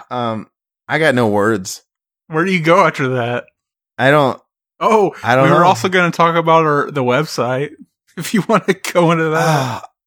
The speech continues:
Speaker 1: I'm spent.
Speaker 2: <laughs>
Speaker 1: Uh, is it me, or does this game have a real Constantine vibe?
Speaker 2: Yeah, I never seen that movie, but
Speaker 1: Well, it's a comic book and a movie, and, well, starring the Reeves.
Speaker 2: The Reeves,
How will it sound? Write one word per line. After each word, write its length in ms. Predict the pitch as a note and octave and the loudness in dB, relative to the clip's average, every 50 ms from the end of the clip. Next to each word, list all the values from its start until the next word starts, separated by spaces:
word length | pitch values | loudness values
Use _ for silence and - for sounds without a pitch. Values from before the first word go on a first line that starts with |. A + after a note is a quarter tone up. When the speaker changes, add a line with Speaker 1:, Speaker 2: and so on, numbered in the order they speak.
| _ - | _ 0
Speaker 1:
I'm 220 | C#3+ E3+ F#3+ D#3 | 2 2 2 0
spent. 480 | - - - - C#3 C#3+ D3 D3 C3+ - _ - | -2 -8 -2 0 2 4 4 2 0 -2 _ -4
Speaker 2:
<laughs> 100 | - - - - - - - - - - | -4 -4 -4 -8 -12 -14 -14 -10 -4 -2
Speaker 1:
Uh, 580 | C3+ C#3 C3 - - G3 - F#3+ F3+ - F#4 - - _ _ _ - B5+ B5+ B5 B5 B5 B5 - _ _ _ _ _ _ | 0 0 2 2 0 2 2 0 0 -2 -6 -10 -10 _ _ _ -2 0 2 4 4 4 2 0 _ _ _ _ _ _
is 160 | - E3+ E3 D#3 | -4 -2 0 2
it 140 | F3+ D#3+ | 0 0
me, 200 | D3+ D3+ D#3 D#3+ F3 | 0 0 0 2 2
or 80 | E3+ D#3+ | 0 0
does 100 | B2+ B2+ | 0 -4
this 140 | C#3 C3+ - | -6 -6 -4
game 220 | C3+ C3+ C3+ C3+ | -4 -2 -2 -2
have 100 | C3 A#2+ | -2 -2
a 40 | A2+ | 0
real 200 | A#2 A#2+ A2+ - | 0 0 0 0
Constantine 880 | - - - A2 G#2 G#2 G2+ - - G#2+ F2+ - - F#2 E2+ E2 D#2+ | -2 -4 -4 -2 -2 -4 -6 -8 -8 -10 -8 -8 -8 -8 -8 -8 -8
vibe? 380 | D2+ D#2 D#2 D#2 C#2+ C#2 D2 - - _ _ _ _ _ _ _ _ _ | -8 -8 -8 -6 -8 -8 -10 -12 -18 _ _ _ _ _ _ _ _ _
Speaker 2:
Yeah, 460 | - C#3+ C#3 D3+ F3+ F#3+ F#3 D#3+ C3 C3 | -14 -10 -8 -6 -6 -4 -4 -2 -2 -2
I 40 | |
never 220 | C#3 D3 D3 C3 A2+ | -2 -2 -4 -4 -6
seen 220 | - C#3 B2+ B2+ | -6 -6 -6 -6
that 160 | A#2+ G#2 G2 | -6 -6 -10
movie, 320 | F#2+ F#2+ G2 F#2+ G2 G2+ F#2+ | -12 -14 -14 -14 -14 -14 -14
but 140 | F#2 F2+ - _ _ _ _ _ _ _ _ _ - | -16 -18 -20 _ _ _ _ _ _ _ _ _ -2
Speaker 1:
Well, 160 | A#2 A2 G#2+ | 0 2 2
it's 100 | G#2+ - | 0 -2
a 60 | G#2 | -6
comic 360 | - - A2 G#2+ G2+ G#2 - | -6 -4 -2 -2 -2 -4 -4
book 240 | - G#2 G2 G2 - | -4 -2 -2 -2 -4
and 80 | G2 F#2 | -6 -6
a 40 | |
movie, 340 | F#2 F2+ F2 F2+ F2 F2+ F2+ | -4 -4 -4 -4 -4 -4 -4
and, 260 | F#2 F#2 F#2+ G2 F2 | -4 -4 -6 -8 -10
well, 120 | A2 F#2+ E2+ | -10 -12 -8
starring 320 | - - G#2+ G#2+ B2 C#3 | -4 0 0 0 0 0
the 60 | D3 C#3+ | 0 0
Reeves. 420 | E3+ A#3 C#4 F#3 A#2 G#2+ G#2 C#3+ | 0 0 -2 -2 -2 -2 -4 -4
Speaker 2:
The 60 | E3 | -4
Reeves, 580 | F#3+ A3 A#3 A#3+ C4 C#4 C#4 B3+ A3+ F#3 - - | -4 -2 0 0 2 2 4 2 2 0 -2 -6